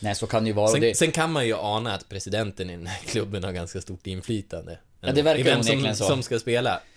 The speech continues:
Speaker 2: För han är ju inte rädd för att sparka någon om
Speaker 1: Nej,
Speaker 2: man inte gör som
Speaker 1: vi
Speaker 2: han
Speaker 1: gjorde ju en
Speaker 2: vill.
Speaker 1: sammanställning här på Palermo i, när, eh, liksom ryktena intensifierades om att, eh, Silva var på väg dit. Och man hade väl bytt tränare fyrtio gånger på, på t-,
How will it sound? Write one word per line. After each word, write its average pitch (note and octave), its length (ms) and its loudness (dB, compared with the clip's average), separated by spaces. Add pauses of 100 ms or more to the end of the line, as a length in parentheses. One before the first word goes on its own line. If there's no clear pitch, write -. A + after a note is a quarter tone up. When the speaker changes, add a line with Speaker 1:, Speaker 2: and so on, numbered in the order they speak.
(260)
Speaker 2:
För A#2 80 2
han A#2+ 100 0
är B2 40 -4
ju B2 60 -2
inte B2 120 -2
rädd A2+ 160 0
för A2 80 -8
att G2 60 -6
sparka G#2+ 380 -2
någon D#2 220 -10
om D2+ 80 -16
Speaker 1:
Nej, C#3 220 6
Speaker 2:
man C#3+ 80 6
inte C#3+ 140 -2
gör F2 140 -4
som - 140 -6
Speaker 1:
vi C3 60 2
Speaker 2:
han C#3 80 6
Speaker 1:
gjorde C3+ 120 0
ju C#3 40 4
en C3 60 2
Speaker 2:
vill. A#2+ 40 -2
Speaker 1:
sammanställning A2+ 640 0
här F#2+ 60 0
på G2 120 -2
Palermo G2+ 680 2
i, F2 380 -4
när, G2 460 0
eh, F#2+ 120 2 (640)
liksom G2 300 -2
ryktena G#2+ 380 -2
intensifierades G2+ 1040 0
om F#2+ 120 -4
att, - 240 -8
eh, E2+ 180 -2
Silva F#2 280 -2
var F2+ 120 2
på G2+ 120 -4
väg F#2+ 260 2
dit. F2 300 -6
Och G2 320 0
man G#2+ 140 0
hade A2 180 0
väl G#2+ 160 0
bytt G#2+ 340 -6
tränare G#2 380 0
fyrtio - 360 -4
gånger G2+ 340 0
på, F#2 440 0
på F#2 160 0
t-, - 100 -8